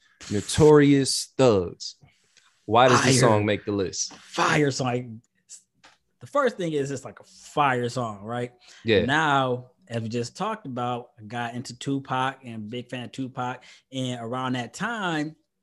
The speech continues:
Speaker 2: you know, he had Bone Thugs and Harmony, and I became, like, a huge Bone fan as well.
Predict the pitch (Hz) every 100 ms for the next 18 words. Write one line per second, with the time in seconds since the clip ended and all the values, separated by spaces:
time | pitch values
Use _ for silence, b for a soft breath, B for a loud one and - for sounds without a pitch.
0 | _ _ _ _ 117 113 117 120 117 110
1 | 113 120 123 131 131 131 139 185 156 120
2 | 117 120 123 147 135 127 120 113 107 104
3 | - 147 147 131 120 113 147 147 139 139
4 | 127 123 120 117 110 139 139 104